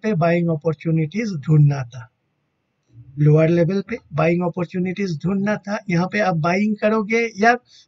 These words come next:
put को write करोगे, एक ही बात है, थोड़ा सा difference है। आपको अगर write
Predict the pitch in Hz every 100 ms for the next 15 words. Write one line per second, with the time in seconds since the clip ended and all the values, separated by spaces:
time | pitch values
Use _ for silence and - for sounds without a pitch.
0 | _ 254 269 - 240 233 190 208 - 208
1 | 202 196 214 - 170 - 220 208 208 196
2 | 226 _ - _ - 226 262 262 269 214
3 | 190 240 240 185 254 262 _ _ _ -
4 | 196 190 - 196 196 175 180 165 208